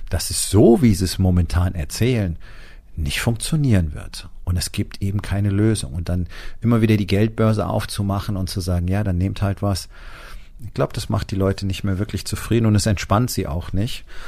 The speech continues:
Und gleichzeitig merken sie, dass sie eben gegängelt werden sollen. Und ja, natürlich macht es Sinn, über das Thema Energiesparen zu reden, hat schon irgendwie immer gemacht und jetzt halt ganz besonders, nachdem die Vorräte knapp sind, aber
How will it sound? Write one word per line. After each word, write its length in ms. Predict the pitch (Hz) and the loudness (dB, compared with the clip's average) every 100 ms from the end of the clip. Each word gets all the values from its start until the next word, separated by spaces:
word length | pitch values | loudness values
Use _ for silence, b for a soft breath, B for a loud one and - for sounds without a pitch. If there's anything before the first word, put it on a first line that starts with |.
| B B | B B
Und 60 | 98 | 2
gleichzeitig 560 | 104 101 123 117 107 | 2 4 2 2 2
merken 320 | 101 104 110 | 2 2 2
sie, 140 | 113 110 | 2 2
dass 180 | 101 107 | 2 0
sie 80 | |
eben 320 | 95 104 104 - | -2 0 -2 -4
gegängelt 600 | 98 107 - 87 95 85 | 0 0 2 2 0 0
werden 260 | - 76 76 | -6 -8 -10
sollen. 280 | - 58 - B B - - | -12 -14 -14 B B -10 -2
Und 140 | 92 | 4
ja, 160 | 139 170 | 4 4
natürlich 440 | 90 151 147 110 | 2 2 2 2
macht 240 | 104 - | 0 0
es 140 | 90 - | -2 2
Sinn, 400 | 165 135 214 220 B B B B B | 4 4 -2 -8 B B B B B
über 180 | - 110 | 4 6
das 160 | 104 - | 4 4
Thema 280 | 110 104 95 | 2 2 0
Energiesparen 560 | 95 95 98 - 90 | -2 -2 -4 -2 -2
zu 140 | - 87 | -2 0
reden, 540 | 107 127 107 143 - | 2 0 -2 -4 -6
hat 160 | 95 - | -6 -4
schon 140 | 80 | -4
irgendwie 260 | 92 85 82 | -2 -2 -2
immer 240 | 120 143 | 0 2
gemacht 400 | 120 110 110 - | 4 4 2 0
und 100 | 85 | -4
jetzt 200 | 85 - | -4 -4
halt 120 | 82 | -4
ganz 220 | 85 80 | -4 -4
besonders, 460 | - 85 117 123 - | -2 0 0 0 -2
nachdem 280 | - - 85 | -6 -4 -6
die 60 | |
Vorräte 420 | 76 - 101 101 - | -4 -2 -2 -2 -6
knapp 300 | - 90 - | -6 -6 -4
sind, 340 | 98 92 - | -4 -4 -4
aber 380 | 90 90 90 | -2 0 0